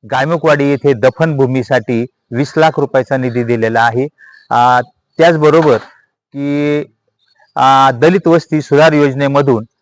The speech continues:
अनेक प्रकारचे निधी गावामध्ये दिलेले आहेत. आपण ज्या ठिकाणी उभे आहेत त्या सद्गुरू सीताराम महाराज मंडपामध्ये की त्यांनी दहा लक्ष रुपयाचा या ठिकाणी ते निधी उपलब्ध करून दिलेला आहे.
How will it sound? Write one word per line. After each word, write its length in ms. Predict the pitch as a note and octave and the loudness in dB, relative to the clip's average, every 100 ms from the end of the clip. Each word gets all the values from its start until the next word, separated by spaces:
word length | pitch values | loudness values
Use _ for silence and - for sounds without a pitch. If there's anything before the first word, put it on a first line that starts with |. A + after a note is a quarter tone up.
| - | -4
अनेक 260 | B2+ D3+ D3+ | -2 -2 -4
प्रकारचे 580 | D3+ C#3 C#3+ C3 - C#3+ | -2 0 0 -2 -2 -4
निधी 300 | C3+ C3 C#3+ | -4 -2 0
गावामध्ये 540 | C3 C3 C3 C3 B2+ | 2 2 2 -2 -2
दिलेले 380 | B2 A#2+ A2+ A2+ | -2 -2 -2 0
आहेत. 280 | A#2+ A#2+ C3+ - _ _ _ - | 0 0 -4 -6 _ _ _ -2
आपण 420 | C3+ - D#3+ C#3+ | -2 0 0 2
ज्या 140 | E3+ | 0
ठिकाणी 380 | F#3 F3 D#3+ D#3 | 2 0 0 0
उभे 280 | D3 C#3 C#3 | 0 0 2
आहेत 360 | C#3 C#3+ C3 A2+ _ _ - - - | 4 4 2 0 _ _ -20 -20 -2
त्या 380 | D#3 D#3+ D#3+ E3 - - - - | 2 4 4 2 -4 -20 -10 -2
सद्गुरू 360 | D#3+ D3+ E3+ | 0 2 2
सीताराम 500 | F#3+ D#3+ D3+ D3+ D3+ | 2 0 2 2 2
महाराज 520 | D3 C3+ C3+ C#3+ C#3+ C#3+ C#3+ D3 - - - | 0 0 2 0 0 0 -2 -4 -10 -20 -8
मंडपामध्ये 680 | C3+ D3+ C#3+ F3 E3+ D3+ A#2+ - - - - - - | -2 0 2 2 4 2 0 -2 -2 -2 -4 -10 -10
की 240 | D3+ D3 D3 | -2 0 0
त्यांनी 340 | D#3 D3 D3+ | 2 0 0
दहा 260 | C#3+ C#3 D3+ | 0 2 2
लक्ष 280 | D#3 E3 G3 | 0 0 2
रुपयाचा 540 | E3 C#3+ D3 C#3 D3+ | 2 4 2 2 2
या 120 | C#3+ | 2
ठिकाणी 460 | C#3+ C#3 C#3 D3+ A2 _ _ _ - | 2 0 0 -2 -4 _ _ _ -4
ते 60 | |
निधी 280 | C#3 C#3+ D3 | -2 0 2
उपलब्ध 540 | C#3+ C3+ D3 D3 C3+ | 2 2 0 2 2
करून 340 | C#3+ C#3+ C#3 C#3+ | 0 0 -2 -2
दिलेला 340 | C3+ B2+ B2+ | 0 0 2
आहे. 300 | C3 B2 C#3+ | 2 0 -4